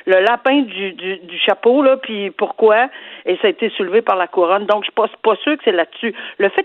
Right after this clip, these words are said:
qu'il est isolé parce qu'il y a covid, et cetera, euh, qu'il est seul. Tu sais, euh, on l'a dit et répété pendant la pandémie, les personnes âgées,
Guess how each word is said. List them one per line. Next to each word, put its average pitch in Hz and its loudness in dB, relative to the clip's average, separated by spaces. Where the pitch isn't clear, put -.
qu'il 226 -4
est 208 -4
isolé 208 2
parce 196 -2
qu'il - -6
y - 2
a 170 0
covid, 180 2
et 160 -6
cetera, 180 0
euh, 175 2
qu'il 226 0
est - -2
seul. 185 4
Tu 202 2
sais, 214 2
euh, 175 2
on 208 4
l'a 208 2
dit 254 0
et 190 4
répété 190 -4
pendant 175 0
la 170 0
pandémie, 170 -4
les 190 2
personnes 226 0
âgées, 185 0